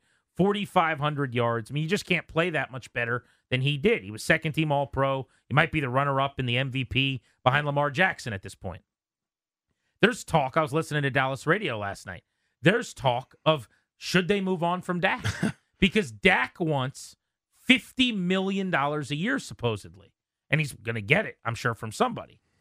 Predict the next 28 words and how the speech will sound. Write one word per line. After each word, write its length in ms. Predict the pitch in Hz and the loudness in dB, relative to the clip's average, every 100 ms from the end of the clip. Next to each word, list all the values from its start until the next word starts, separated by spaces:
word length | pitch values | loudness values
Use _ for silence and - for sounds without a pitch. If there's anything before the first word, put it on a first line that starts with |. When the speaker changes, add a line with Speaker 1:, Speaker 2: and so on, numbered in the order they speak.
| _ _ | _ _
Speaker 1:
Because 200 | 135 160 | 0 0
he 120 | 156 170 | 2 2
already 240 | 208 208 | 2 0
got 280 | 170 165 - | 0 -2 -2
the, 200 | 147 131 - | -4 -4 -4
the 100 | 147 | -2
monster 760 | 143 139 143 - 139 131 117 - _ - | 0 0 -4 -6 -2 -2 -2 -8 _ -10
leap 340 | 120 160 - | -4 -4 -4
to 140 | - 143 | 0 0
the 80 | |
forty 320 | 127 156 147 139 | 0 -2 0 -2
million 320 | 135 135 127 | -2 -2 -2
elite 280 | 123 131 - | -4 -6 -6
money 220 | 123 110 | -6 -6
contract, 640 | - 110 98 - 90 101 _ _ _ - | -4 -4 -4 -6 -8 -8 _ _ _ 0
right? 220 | 113 139 - | 0 0 -4
He 100 | 139 | 0
got 220 | 147 143 | 0 0
that 220 | 139 - | -2 -2
the 60 | 135 | 0
last 280 | 147 160 - | 0 0 0
time 220 | 131 123 | -2 -2
he 80 | 101 | -4
held 220 | 117 107 | -4 -4
them 240 | 110 104 - _ _ | -6 -6 -12 _ _
over 280 | 127 123 123 | -2 0 -2
the 100 | 117 | -2
barrel. 460 | 104 101 92 117 | -2 -4 -4 -8